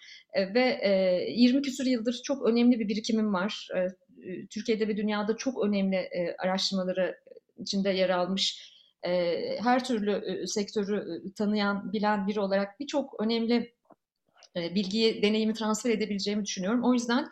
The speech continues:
evet, e, gençlikle ilgili, gençlikten sorumlu,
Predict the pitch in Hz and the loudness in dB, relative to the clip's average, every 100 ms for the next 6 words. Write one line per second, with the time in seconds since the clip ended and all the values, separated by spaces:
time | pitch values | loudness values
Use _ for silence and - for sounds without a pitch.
0 | - - - _ 269 247 262 - - 202 | -14 -20 -20 _ 2 4 4 2 2 2
1 | 190 180 - - - - 165 131 147 175 | 2 0 -2 -6 -8 -6 -6 -6 -4 2
2 | 226 240 277 - 240 220 208 185 190 190 | 4 4 0 0 2 2 0 -2 -2 0
3 | 208 - 240 240 240 196 196 185 185 180 | 0 -2 2 2 2 0 0 -2 0 -2
4 | - | -4